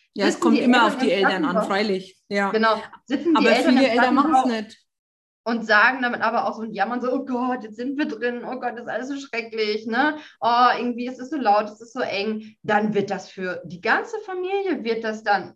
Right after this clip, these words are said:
Speaker 2: wird das eine schlimme Zeit.
Speaker 1: Hm.
Speaker 2: Sitzen die Eltern aber drin und sagen, „Okay, wow,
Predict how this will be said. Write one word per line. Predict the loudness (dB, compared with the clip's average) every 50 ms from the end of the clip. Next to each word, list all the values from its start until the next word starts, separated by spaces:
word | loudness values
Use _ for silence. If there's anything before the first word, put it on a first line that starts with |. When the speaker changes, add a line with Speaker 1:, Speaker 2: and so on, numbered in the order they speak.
| _ _
Speaker 2:
wird | -14 -12 -10 -8 -8
das | -8 -8
eine | -8 -10
schlimme | -8 -8 -8 -6 -6 -6 -6
Zeit. | -4 -2 -2 -2 -2 -4 -6 -10 -12 _
Speaker 1:
Hm. | -8 -6 -6 -4 -2
Speaker 2:
Sitzen | -2 -4 -2 -2 -2 0
die | 0 0
Eltern | 0 -2 -2 -4 -4 -4
aber | -2 -2 -2 -4
drin | -2 -2 -2 -2
und | -2 -2
sagen, | -2 -2 -2 -4 -6
„Okay, | -6 -4 -4 -6 -6 -8 -4
wow, | -2 0 0 0 -2 -6